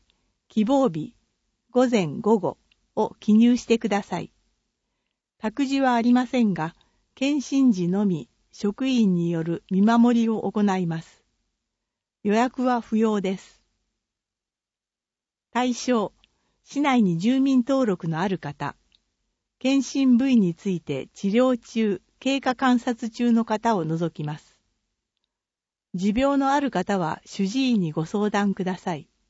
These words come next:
また、同じ種類の検診は年度内に一回しか受けられません。市民税非課税世帯、生活保護世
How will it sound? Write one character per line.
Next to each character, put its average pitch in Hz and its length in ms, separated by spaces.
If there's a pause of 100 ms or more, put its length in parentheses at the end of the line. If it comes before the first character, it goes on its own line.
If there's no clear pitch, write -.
(720)
ま 202 120
た、 196 240 (320)
同 208 100 (140)
じ 294 140
種 320 180
類 254 140
の 160 140
検 208 260
診 214 300
は 196 220 (120)
年 254 260
度 294 120
内 202 240
に 156 220
一 - 120
回 269 240
し - 80
か 160 140
受 151 160
け 180 40
ら 185 120
れ 180 80
ま 175 140
せ 160 180
ん。 135 120 (2000)
市 226 120
民 285 260
税 170 260
非 - 140
課 240 180
税 240 220
世 214 260
帯、 151 260 (340)
生 262 180
活 269 280
保 233 120
護 254 140
世 277 140